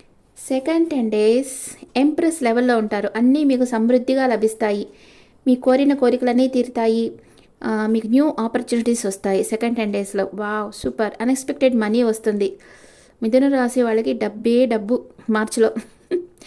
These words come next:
ఇక్కడ పెంటికల్సే, ఇక్కడ పెంటికల్సే. ఒక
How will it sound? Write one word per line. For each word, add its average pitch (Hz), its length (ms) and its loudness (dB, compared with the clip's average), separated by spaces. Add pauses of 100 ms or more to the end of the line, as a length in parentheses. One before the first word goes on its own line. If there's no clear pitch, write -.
(300)
ఇక్కడ 262 340 -2
పెంటికల్సే, 254 640 0
ఇక్కడ 240 260 -4
పెంటికల్సే. 220 540 -2
ఒక 208 160 -6